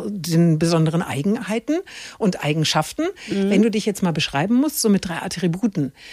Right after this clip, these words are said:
Speaker 1: wie bist du? Bist du, bist du offen, bist du heiter, bist du eigentlich ein bisschen schüchtern?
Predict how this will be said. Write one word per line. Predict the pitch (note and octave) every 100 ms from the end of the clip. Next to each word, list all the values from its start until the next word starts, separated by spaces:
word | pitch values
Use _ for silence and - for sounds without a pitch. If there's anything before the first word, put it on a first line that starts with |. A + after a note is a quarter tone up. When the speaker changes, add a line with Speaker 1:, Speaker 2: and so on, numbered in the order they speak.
| - -
Speaker 1:
wie | G3+
bist | F#3 D#3+ -
du? | A#2
Bist | C3 -
du, | C3+ D3+ -
bist | - D#3
du | -
offen, | A#3 - A#3
bist | F#3+ B2+
du | D#3
heiter, | - F#3 A3
bist | G3 C#3
du | -
eigentlich | B2 C3+ -
ein |
bisschen | C#3+ C#3 D3+
schüchtern? | D3 C4+ - C#4+